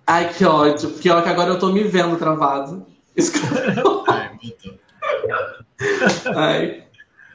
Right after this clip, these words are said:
Speaker 1: Então é isso, acho que a estratégia foi essa. Tipo, dois ídolos usados, vamos tentar se salvar de alguma maneira.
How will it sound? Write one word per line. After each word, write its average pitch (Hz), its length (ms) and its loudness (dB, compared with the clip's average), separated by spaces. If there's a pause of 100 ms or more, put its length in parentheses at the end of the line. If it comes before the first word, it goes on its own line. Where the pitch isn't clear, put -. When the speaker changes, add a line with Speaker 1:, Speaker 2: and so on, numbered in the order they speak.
Speaker 1:
Então 170 320 2
é 190 100 4
isso, 147 300 2
acho 156 140 0
que 170 80 2
a 160 40 6
estratégia 160 500 2
foi 170 260 -2
essa. - 320 -2
Tipo, 147 240 -8
dois 165 380 4
ídolos 156 380 2
usados, 156 680 0 (680)
vamos 156 300 2
tentar 156 260 0
se - 120 -8
salvar 143 340 2
de 143 80 0
alguma 143 340 4
maneira. 131 680 0